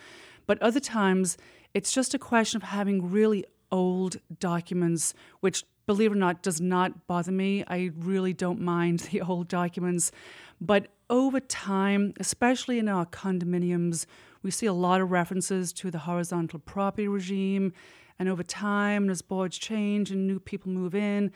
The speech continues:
no one even knows what that means anymore because they're all governed by the Arizona Condominium Act. So we try to eliminate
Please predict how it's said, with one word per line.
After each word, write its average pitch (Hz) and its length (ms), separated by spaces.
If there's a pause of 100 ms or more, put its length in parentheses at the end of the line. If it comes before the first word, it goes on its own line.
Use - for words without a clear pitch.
(380)
no 214 180
one 233 140
even 214 160
knows 190 220
what 185 140
that 175 160
means 180 440
anymore 170 420
because 170 380
they're 175 100
all 170 160
governed 170 400
by 165 180
the - 140
Arizona 170 400
Condominium 175 720
Act. 160 300 (500)
So 208 420 (520)
we 208 120
try 254 400
to 214 680
eliminate 190 840